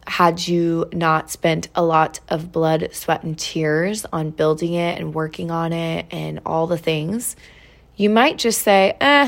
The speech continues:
whatever. I'm not gonna, I'm not gonna worry about it. You know, never mind. It's fine." Um, but because you spent six months to a year working on it, you're going to be way less likely to give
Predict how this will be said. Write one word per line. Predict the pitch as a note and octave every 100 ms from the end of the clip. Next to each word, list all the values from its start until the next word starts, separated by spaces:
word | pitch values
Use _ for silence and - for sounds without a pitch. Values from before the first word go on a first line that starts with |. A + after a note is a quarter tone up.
| A#3+
whatever. | - F3 F3 E3 D#3+ D#3 D#3 D3+ -
I'm | E3+ E3+
not | D#3+ -
gonna, | D#3 D3+ - -
I'm | F#3+
not | F#3 D#3
gonna | D3+
worry | C3+ C3
about | C#3 D3 D#3+
it. | D3+ -
You | E3+
know, | D#3+ D3+ D3+
never | - A3+ D3+
mind. | D3+ D3+ D#3+ F#3 - - - _ -
It's | -
fine." | F2 D2+ F2 F3+ - - - - - - _ _
Um, | - F#3 F3+ F3+ - _
but | G#3 -
because | - G#3
you | G3
spent | - F#3+ -
six | G3 F#3
months | F3+ E3+ -
to | F#3
a | D#3+
year | E3 A#3 F#3+
working | F3+ A3+ - F#3+
on | D#3 -
it, | - A2 - - - _ _ _ -
you're | F3+
going | G#3 A3
to | -
be | G3+
way | F3+ F3+ G3+
less | A#3+ A3+ A3
likely | G3 F#3 - F3
to | F3
give | E3 F3 D#3+